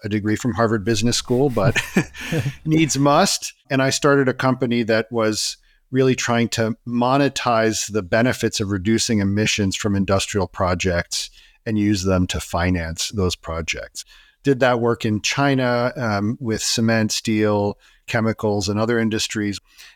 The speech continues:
and then ended up in the Obama administration when it finally came time to do climate policy, and, um, the world set off to negotiate a new climate agreement. So I was very fortunate to be involved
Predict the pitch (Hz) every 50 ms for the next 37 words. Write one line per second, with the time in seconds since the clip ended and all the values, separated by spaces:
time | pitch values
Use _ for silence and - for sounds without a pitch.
0 | _ _ - 123 120 123 120 131 139 139 143 131 123 123 - 117 113 110 107 104
1 | 90 110 110 117 123 120 98 90 101 101 98 90 - - - 95 92 92 - -
2 | 101 98 101 101 101 101 - - - 113 107 104 101 101 101 98 - - 127 117
3 | 110 101 - - 117 107 104 104 104 95 - _ _ _ _ _ _ - 139 127
4 | 185 233 233 - - 139 120 123 113 107 - - - 107 104 98 101 - - -
5 | 107 110 131 156 - - - _ _ 131 123 120 113 113 110 110 110 101 - -
6 | - - 131 117 113 113 110 117 135 123 123 113 113 117 113 110 101 - - 123
7 | 113 110 104 101 104 - - - - 117 110 104 101 95 - _ - - - -
8 | _ _ - 110 92 107 110 107 101 - - 113 101 95 104 98 98 95 - -
9 | - 104 95 98 98 92 90 85 - 85 80 76 78 78 82 - - 107 98 98
10 | 98 95 - - 113 104 101 101 95 92 - - 107 101 - - 104 92 85 -
11 | - 95 98 98 95 95 87 92 101 98 95 92 92 - -